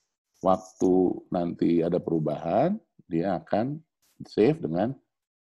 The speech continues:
hemodilusi tadi. Ya, nggak apa-apa kalau hilang darah sampai lima ratus. Lewat dari itu kita mengatakan adalah pendarahan pasca salin.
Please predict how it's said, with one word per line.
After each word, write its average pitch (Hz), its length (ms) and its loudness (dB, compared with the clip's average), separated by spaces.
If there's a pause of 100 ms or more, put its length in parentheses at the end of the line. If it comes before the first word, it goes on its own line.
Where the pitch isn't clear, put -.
(140)
hemodilusi 82 600 0
tadi. 76 320 -4 (320)
Ya, 127 280 -8 (120)
nggak 58 160 -4
apa-apa 92 440 -2
kalau 80 120 -2
hilang 76 240 -4
darah 80 160 -4
sampai 71 240 -6
lima 67 160 -10
ratus. - 480 -6 (600)
Lewat 82 240 2
dari 82 200 0
itu 85 80 -2
kita 82 200 -4
mengatakan 78 480 -6
adalah 78 200 -6
pendarahan 69 440 -12
pasca 64 320 -16
salin. 60 360 -16